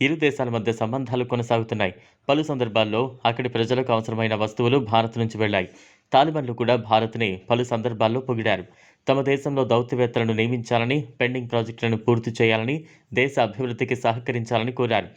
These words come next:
పాకిస్తాన్, ఆఫ్ఘనిస్తాన్, ఇరాన్ విదేశాంగ మంత్రిత్వ శాఖ సంయుక్త కార్యదర్శి జేపీ సింగ్ నేతృత్వంలోని ప్రతినిధి బృందం ఆఫ్ఘనిస్తాన్లో పర్యటించి కాబూల్లో తాలిబాన్ తాత్కాలిక రక్షణ మంత్రి ముల్లా మొహమ్మద్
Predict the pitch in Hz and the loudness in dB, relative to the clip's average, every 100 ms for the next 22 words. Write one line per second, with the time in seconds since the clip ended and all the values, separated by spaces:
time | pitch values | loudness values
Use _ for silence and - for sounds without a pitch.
0 | - - _ - 127 127 127 127 123 127 | -20 -20 _ 0 2 2 -4 2 2 2
1 | - 113 113 120 113 120 120 123 - 113 | 2 2 2 -4 -2 0 0 -2 -2 2
2 | 110 110 113 _ _ - 127 156 156 139 | 2 -2 -8 _ _ 0 4 4 4 0
3 | 127 120 120 127 123 120 113 123 104 - | 2 0 -2 0 0 2 0 0 -2 -2
4 | - 123 135 135 127 113 104 110 107 147 | -2 0 0 0 2 2 0 -4 0 -2
5 | 147 - - 110 135 139 120 123 110 113 | -2 -18 -8 0 2 2 -4 -2 0 0
6 | 123 120 110 110 117 120 120 120 139 120 | -2 -2 2 2 2 2 0 2 2 0
7 | 98 104 110 135 127 - 107 113 117 110 | 0 0 0 0 -4 0 0 0 -4 0
8 | 117 107 104 104 104 113 104 110 95 - | 2 2 2 0 0 -2 0 0 0 -6
9 | - _ - 143 156 143 120 131 135 120 | -20 _ 0 0 2 0 2 0 4 2
10 | 120 123 117 113 117 127 117 113 107 - | 2 -2 2 2 2 0 0 2 0 0
11 | 117 107 107 113 92 - _ - 127 151 | -2 -2 0 0 0 -4 _ 2 6 6
12 | 143 120 117 123 120 113 | 6 4 2 0 0 2